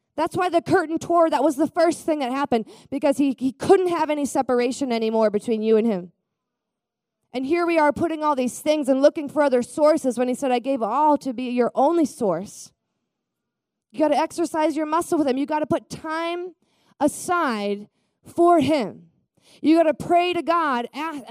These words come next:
"Lord, help me to catch when I go to those things instead of you. Help me to discern myself." We all wanna discern everyone else. "Oh, well, I discern this preacher, blah, blah, blah," when you yourself have all this stuff going on. Why don't we just discern ourselves first?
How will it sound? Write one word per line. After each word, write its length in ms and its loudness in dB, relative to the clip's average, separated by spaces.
"Lord, 340 6
help 260 -2
me 100 -4
to 80 -2
catch 440 -4
when 120 -6
I 80 -4
go 240 4
to 140 -6
those 220 0
things 260 -4
instead 340 0
of 120 0
you. 260 0
Help 220 2
me 100 -4
to 140 0
discern 500 2
myself." 640 -2
We 140 0
all 140 4
wanna 220 0
discern 380 0
everyone 320 2
else. 440 -8
"Oh, 180 -2
well, 120 -2
I 140 -2
discern 360 -6
this 160 -6
preacher, 340 -6
blah, 200 -8
blah, 160 -8
blah," 260 -6
when 160 -4
you 60 -2
yourself 460 -2
have 120 -6
all 120 -2
this 140 -8
stuff 300 -8
going 260 -6
on. 200 -14
Why 140 -6
don't 100 -4
we 120 0
just 240 -4
discern 420 -2
ourselves 680 -2
first? 640 -8